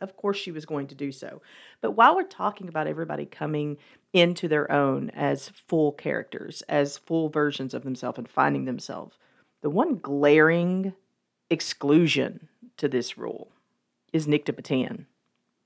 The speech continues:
Nicta is still holding herself back. Least of all because she's still wearing a disguise, right?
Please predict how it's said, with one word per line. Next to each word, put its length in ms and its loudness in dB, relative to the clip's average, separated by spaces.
Nicta 540 0
is 160 4
still 380 0
holding 560 -2
herself 500 -2
back. 380 -4
Least 220 4
of 60 0
all 100 8
because 260 2
she's 360 -4
still 320 4
wearing 260 6
a 20 -8
disguise, 600 -4
right? 300 4